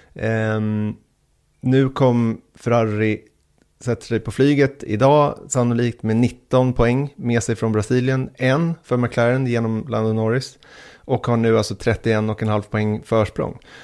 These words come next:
Eh, och nu har alltså Ferrari tagit fler poäng än McLaren i fyra race i rad. Vilket får mig att känna att de har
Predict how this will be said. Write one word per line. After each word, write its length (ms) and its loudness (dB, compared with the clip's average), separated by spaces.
Eh, 260 0
och 200 -2
nu 160 4
har 80 6
alltså 200 2
Ferrari 580 0
tagit 300 -2
fler 160 0
poäng 460 0
än 160 0
McLaren 400 2
i 60 -8
fyra 420 0
race 160 -2
i 40 0
rad. 380 -2
Vilket 640 -2
får 220 0
mig 140 2
att 60 -4
känna 380 0
att 400 -10
de 540 -2
har 520 -4